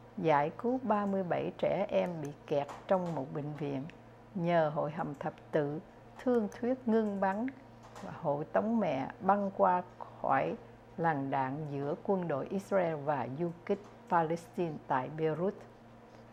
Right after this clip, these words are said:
Mẹ đến Ethiopia cứu giúp nạn đói, đến Chernobyl giúp nạn phóng xạ, đến Armenia giúp nạn động đất. Cho đến năm một nghìn chín trăm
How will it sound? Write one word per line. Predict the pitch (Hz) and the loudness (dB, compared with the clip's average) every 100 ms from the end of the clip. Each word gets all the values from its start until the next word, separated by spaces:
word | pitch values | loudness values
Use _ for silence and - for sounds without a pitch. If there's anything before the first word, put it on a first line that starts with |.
| - - | -16 -4
Mẹ | 165 165 | 2 2
đến | 175 202 254 | 4 0 0
Ethiopia | 254 233 - 226 226 220 202 175 - - | 0 0 2 0 2 2 2 0 -4 -2
cứu | 214 | 0
giúp | 220 240 196 | 0 -2 -4
nạn | 139 139 | -4 -4
đói, | 147 151 170 240 - - - - - | -2 -2 -2 -6 -12 -20 -20 -16 -4
đến | 196 214 254 | 2 4 4
Chernobyl | - 226 202 202 180 196 175 165 - - - | 2 2 4 0 2 2 2 -2 -10 -16 -6
giúp | 190 233 - | -2 -2 -2
nạn | 156 127 131 | -2 -2 -6
phóng | - - 156 | -8 -8 -8
xạ, | - 151 120 117 - - - - - | 0 2 2 -2 -10 -20 -20 -20 -6
đến | 196 214 | 0 2
Armenia | 247 208 185 185 185 185 180 156 - | 4 4 4 2 0 0 0 -2 -4
giúp | 180 214 214 | -4 -2 -2
nạn | 160 131 139 | -2 -2 -4
động | 131 143 | -4 -4
đất. | 143 190 - - - - - - - - | -2 -2 -4 -20 -20 -20 -20 -20 -20 2
Cho | 202 208 | 6 6
đến | 196 220 | 6 2
năm | 233 190 | 2 0
một | 175 | -2
nghìn | 151 151 127 | -2 -4 -4
chín | - 208 | -4 -4
trăm | 226 | -2